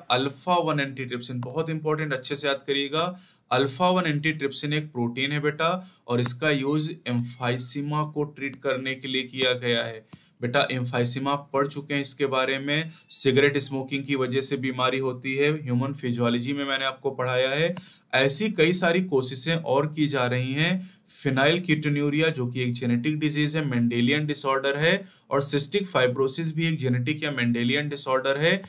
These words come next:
इन्हें ट्रीट करने के लिए भी ये कोशिश की जा रही है। तो बेटा एम्फाइसीमा के लिए, एम्फाइसीमा के लिए, phenylketonuria के लिए और सिस्टिक फाइब्रोसिस को ट्रीट करने के लिए बायोलॉजिकल प्रोडक्ट बनाए जा रहे हैं।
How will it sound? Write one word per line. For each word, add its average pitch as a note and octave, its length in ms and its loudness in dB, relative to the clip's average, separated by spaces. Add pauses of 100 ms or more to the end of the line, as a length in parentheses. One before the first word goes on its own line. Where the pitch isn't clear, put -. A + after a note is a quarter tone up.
(180)
इन्हें C#3 260 2
ट्रीट C3+ 320 -2
करने A#2+ 340 4
के A#2+ 160 -6
लिए B2 260 0
भी D3 160 -6
ये D3+ 100 2
कोशिश B2+ 420 -4
की B2+ 220 -6
जा A#2+ 160 0
रही A2+ 280 -6
है। A2 120 -20 (280)
तो B2 60 2
बेटा C3 280 4
एम्फाइसीमा B2+ 720 0 (100)
के D#3 120 2
लिए, D#3 380 0 (380)
एम्फाइसीमा B2 640 2
के D#3 180 0
लिए, D3+ 260 4
phenylketonuria D3 1160 0
के D3 180 0
लिए D3 240 0
और D#3+ 400 0 (260)
सिस्टिक F#3 460 0
फाइब्रोसिस B2 720 0
को E3+ 140 -2
ट्रीट C#3+ 320 -4
करने B2 340 0
के B2+ 160 -4
लिए D3 140 0 (100)
बायोलॉजिकल A#2 640 -2
प्रोडक्ट B2 440 -2
बनाए A#2 300 -2
जा C#3+ 180 0
रहे D3 140 -2
हैं। F3+ 140 0